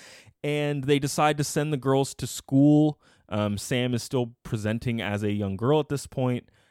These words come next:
Um, and, uh, there's, like, a, this chapter felt like,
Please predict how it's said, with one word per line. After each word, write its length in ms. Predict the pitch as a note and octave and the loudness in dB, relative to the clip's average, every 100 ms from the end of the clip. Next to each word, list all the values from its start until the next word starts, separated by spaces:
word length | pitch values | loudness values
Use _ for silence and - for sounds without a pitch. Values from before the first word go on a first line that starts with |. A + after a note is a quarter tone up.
| _ _ | _ _
Um, 680 | G#2+ G#2 G2+ G2 F#2+ F#2+ F#2 _ _ _ _ - | -4 -2 -2 -2 -4 -6 -10 _ _ _ _ -6
and, 800 | A2 G#2+ G#2 G2+ G2+ G2 - - _ _ _ _ _ _ | -2 0 0 -2 -4 -8 -12 -18 _ _ _ _ _ _
uh, 480 | A2 G2+ F#2+ F#2 F2 - _ _ _ - | -2 0 0 -2 -4 -8 _ _ _ -12
there's, 320 | A#2 A2+ A2 | -4 -2 -2
like, 200 | C#3 C3+ | -4 -4
a, 120 | B2+ B2+ - | -4 -6 -8
this 320 | D3 A3+ - | -2 -2 -2
chapter 480 | - - G3+ - F#3+ | -6 -8 -8 -4 -4
felt 600 | - - - D#3 E3 - | -4 -12 -6 -2 -2 -4
like, 560 | C3+ C#3 C#3+ C3+ - | -4 -2 -2 -4 -12